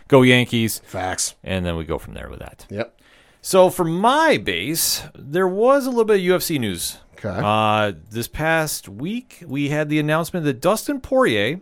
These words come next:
Speaker 2: Mm-hmm.
Speaker 1: is now gonna be facing Charles Oliveira for that lightweight title.
Speaker 2: Ooh.
Speaker 1: So that is scheduled to be going on December eleventh.
Speaker 2: Okay.
Speaker 1: So we'll have to kinda wait to see how this plays out, but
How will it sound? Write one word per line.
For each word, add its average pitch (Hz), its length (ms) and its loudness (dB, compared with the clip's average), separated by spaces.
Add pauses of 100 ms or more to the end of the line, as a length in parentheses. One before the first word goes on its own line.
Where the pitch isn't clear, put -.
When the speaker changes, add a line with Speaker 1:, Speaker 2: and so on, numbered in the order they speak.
Speaker 2:
Mm-hmm. 117 400 -4 (460)
Speaker 1:
is 139 400 0
now 143 260 0
gonna 208 240 0
be 190 120 -4
facing 202 440 -4
Charles 190 420 -2
Oliveira 190 540 -2
for 190 160 -6
that 170 180 0
lightweight 160 520 -4
title. 185 560 -2
Speaker 2:
Ooh. 233 340 0 (240)
Speaker 1:
So 143 560 4
that 160 240 2
is 170 220 -2
scheduled 180 380 0
to 156 40 -8
be 147 80 0
going 151 300 2
on 143 180 -2
December 104 480 -2
eleventh. 117 640 -2 (160)
Speaker 2:
Okay. 104 320 -12 (220)
Speaker 1:
So 113 240 -2
we'll 107 120 2
have 113 140 0
to 117 80 -10
kinda 107 180 -2
wait 110 180 0
to 98 40 -4
see 113 180 -4
how 104 140 2
this 95 160 -4
plays 98 400 -2
out, 151 280 2
but 107 360 2